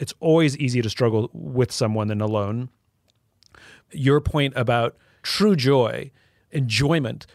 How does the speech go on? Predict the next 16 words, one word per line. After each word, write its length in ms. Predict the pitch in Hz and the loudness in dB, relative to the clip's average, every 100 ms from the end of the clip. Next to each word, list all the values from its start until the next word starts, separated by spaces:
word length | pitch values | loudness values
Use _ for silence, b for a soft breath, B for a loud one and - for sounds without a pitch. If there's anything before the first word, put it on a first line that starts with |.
| b - | b -2
comes 260 | 156 143 | 0 0
from 100 | 139 | -4
sharing 540 | 120 - 185 165 151 131 | -2 0 2 4 2 0
pleasure 340 | 139 120 113 | 2 2 2
with 140 | 110 | -2
others. 260 | 110 120 120 | -2 -2 -2
And 80 | 135 | 2
in 80 | 160 | 4
all 220 | 208 254 | 6 4
the 80 | 226 | 2
things 260 | 196 180 | 0 0
that 100 | 151 | 0
we've 140 | 151 139 | -2 -2
been 100 | 135 | 0
talking 380 | 143 147 139 | 2 0 0
about, 340 | 120 107 117 | -4 -4 -6